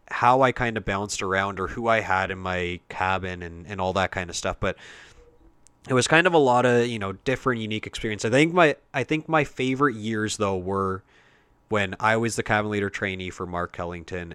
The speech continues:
and when Peter was my cabin leader trainee. Um, those were kind of, because we just, like, in both of those situations, like, we both, like, we had, like, this good dynamic between the two of us where, like, I would say in both situations,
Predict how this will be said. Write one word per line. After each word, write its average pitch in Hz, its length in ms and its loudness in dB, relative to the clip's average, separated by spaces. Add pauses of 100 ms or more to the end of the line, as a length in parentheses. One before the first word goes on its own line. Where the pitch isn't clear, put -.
and 85 340 -8
when 85 340 -8
Peter 92 540 -6
was 87 320 -6
my 82 160 -6
cabin 78 300 -8
leader 78 220 -10
trainee. 78 420 -16 (520)
Um, 82 420 -4 (100)
those 113 240 2
were 120 120 2
kind 113 180 0
of, 107 40 -4
because 117 380 0 (420)
we 135 120 2
just, 156 200 6 (260)
like, 131 200 6 (140)
in 156 200 6
both 156 260 8
of 160 100 0
those 156 200 8
situations, 113 760 0
like, 104 120 -6
we 117 80 -2
both, 117 400 -2 (120)
like, 120 180 -6
we 135 140 2
had, 143 240 2
like, 151 200 4 (320)
this 123 200 0
good 110 340 4
dynamic 92 640 0
between 98 400 -4
the 92 80 -4
two 98 240 -2
of 107 100 4
us 135 360 2 (180)
where, 113 140 4
like, 98 280 4 (520)
I 131 80 8
would 147 140 8
say 156 180 8
in 131 220 4
both 113 240 6
situations, 104 840 2